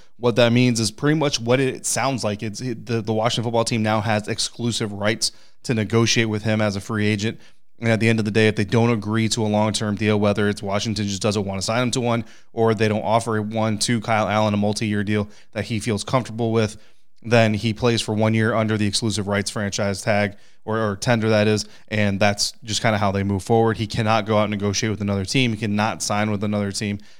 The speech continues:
et cetera, et cetera. So he's going to be a Washington football team quarterback, at least for the foreseeable future, barring any dramatic shifts in the direction of this whole thing. In his three,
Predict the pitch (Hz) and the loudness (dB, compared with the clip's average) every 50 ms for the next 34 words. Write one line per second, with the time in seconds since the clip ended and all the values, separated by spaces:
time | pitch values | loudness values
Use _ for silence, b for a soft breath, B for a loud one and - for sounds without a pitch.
0 | b b 104 101 - 110 101 101 98 95 92 - 123 110 110 107 101 - 113 92 | b b -6 -2 0 2 2 2 0 0 0 0 2 2 2 2 2 0 -2 -2
1 | 87 110 104 98 104 113 113 110 107 107 98 107 104 104 101 98 95 98 98 98 | 0 -2 -2 0 0 0 0 2 0 0 0 2 2 2 2 2 2 0 0 0
2 | - 104 - 117 101 - 104 95 - 113 101 98 - 117 107 104 104 107 104 98 | -2 -4 -4 -4 -4 -4 -6 -4 -4 -4 -4 -2 0 0 0 2 2 4 4 2
3 | 95 104 98 90 98 107 110 104 101 - b b b b b b b - - 117 | 2 0 -4 -4 -2 -2 -2 -2 -2 -4 b b b b b b b -4 -2 0
4 | 110 101 - 117 104 98 - 113 107 104 98 95 95 - 117 117 101 - 113 98 | 0 2 2 0 0 2 2 2 2 2 2 0 -2 -2 -2 -2 0 0 0 0
5 | 87 101 104 104 104 104 104 107 107 104 104 101 98 92 - 107 104 101 104 104 | 2 2 4 4 4 4 2 0 0 -2 -2 -2 -2 -2 -2 -2 0 0 2 2
6 | 104 101 98 98 - - - - 123 107 98 - - - b b b b b b | 2 2 0 -2 -2 -2 0 0 0 -2 -2 -2 -6 -6 b b b b b b
7 | - 113 107 104 98 104 104 107 107 104 - 117 107 104 104 98 117 110 107 101 | -6 -4 -2 -2 0 2 4 4 4 4 2 0 0 0 0 0 0 0 0 0
8 | 104 117 104 104 104 b b b b b b b b - - - 131 135 131 131 | 0 0 -2 -2 -2 b b b b b b b b -20 -6 2 4 6 6 6
9 | 135 120 107 - 120 123 123 117 110 | 4 4 2 0 0 0 0 0 0